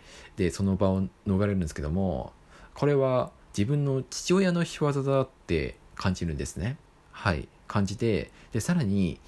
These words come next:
妹にも危険が迫っていると思って、マカオに出立しようとするんですよ。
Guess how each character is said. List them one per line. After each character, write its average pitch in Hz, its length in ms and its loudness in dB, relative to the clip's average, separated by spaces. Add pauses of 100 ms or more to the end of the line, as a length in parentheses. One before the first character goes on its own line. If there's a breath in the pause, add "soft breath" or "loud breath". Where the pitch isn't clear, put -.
(180 loud breath)
妹 165 380 2
に 156 80 2
も 82 340 0
危 - 80 -12
険 160 200 -2
が 165 100 0
迫 165 180 -2
っ 165 40 -6
て - 180 -4
い 95 40 4
る 85 120 -2
と - 100 -6
思 85 60 0
っ 78 40 -4
て、 87 520 0 (240 loud breath)
マ 160 120 2
カ 160 140 0
オ 110 80 4
に 80 120 0
出 - 200 -10
立 92 140 -6
し - 100 -12
よ 95 80 -2
う - 20 -6
と - 120 -10
す - 80 -6
る 69 80 -4
ん - 20 -6
で 76 60 -10
す - 100 -10
よ。 50 160 -8